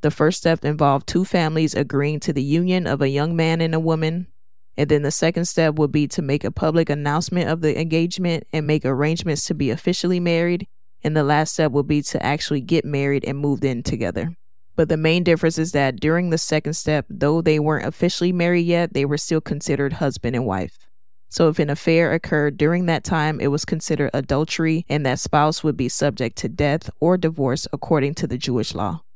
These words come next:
Scripture says, "Before they had came together," or in other words, while she was still a virgin, she was found to be with a child of the Holy Spirit. So Joseph had decided in his heart that he wanted to divorce Mary,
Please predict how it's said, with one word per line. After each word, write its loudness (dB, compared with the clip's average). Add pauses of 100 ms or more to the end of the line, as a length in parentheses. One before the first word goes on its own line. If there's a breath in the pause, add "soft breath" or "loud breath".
(300)
Scripture 0
says, 2
"Before 4
they 2
had 0
came 0
together," 0 (200)
or 2
in 0
other 2
words, 2
while 0
she -2
was -2
still 2
a 2
virgin, 0
she -2
was -2
found 0
to 0
be 2
with 0
a 0
child -2
of -2
the 0
Holy 0
Spirit. -4 (400)
So 2
Joseph 4
had 4
decided 0
in -2
his 0
heart 0
that 0
he 2
wanted -2
to -6
divorce 2
Mary, -2